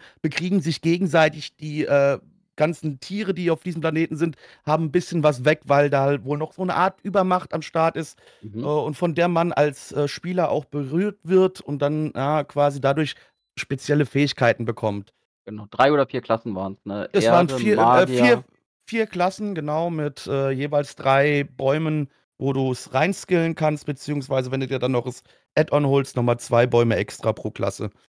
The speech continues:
Speaker 2: Ah, das hab ich mir nicht mehr geholt.
Speaker 1: Äh, dadurch, dass es für mich ja jetzt kostenlos war und ich dann irgendwie so nach zwanzig Stunden quasi so die Hauptstory mit allen Nebenquests durch hatte, hab ich gedacht, „Okay, gut, mal gucken, was kostet denn das Add-on?“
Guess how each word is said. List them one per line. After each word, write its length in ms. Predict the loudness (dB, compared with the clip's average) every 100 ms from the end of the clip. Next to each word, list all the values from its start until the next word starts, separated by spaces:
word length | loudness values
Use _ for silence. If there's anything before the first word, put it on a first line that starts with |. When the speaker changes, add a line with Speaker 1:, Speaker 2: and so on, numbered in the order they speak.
| _ -14
Speaker 2:
Ah, 80 | -14
das 120 | -8
hab 60 | -6
ich 80 |
mir 80 | -4
nicht 140 | -6 -6
mehr 100 | -10
geholt. 320 | -10 -14 -16 _ _ _ _ _ _ _
Speaker 1:
Äh, 480 | 4 6 8 6 4
dadurch, 300 | 2 4 4
dass 160 | 2 -2
es 100 | -4
für 80 | -4
mich 140 | 0
ja 80 | 0
jetzt 160 | -2 -2
kostenlos 500 | -4 -2 -4 -2 0
war 220 | 2 2
und 100 | -2
ich 140 | -4
dann 180 | -4 -2
irgendwie 220 | -2 -2
so 80 | 0
nach 240 | -2 -2
zwanzig 400 | -4 -4 -4 -8
Stunden 360 | -10 -8 -8 -8
quasi 300 | -4 -4 -4
so 140 | -6
die 100 | -4
Hauptstory 480 | -4 -4 -2 0 2
mit 260 | 2 0 2
allen 240 | 4 4
Nebenquests 600 | 2 0 -2 -4 -6 -4
durch 240 | -2 0 0
hatte, 140 | 2
hab 60 | 0
ich 60 |
gedacht, 220 | 2 0 0
„Okay, 220 | -4 -4
gut, 180 | -2 0
mal 80 |
gucken, 300 | -2 -4 -2
was 160 | -2 0
kostet 340 | -4 -6 -8
denn 140 | -6 -2
das 180 | -4 -4
Add-on?“ 380 | 0 2 2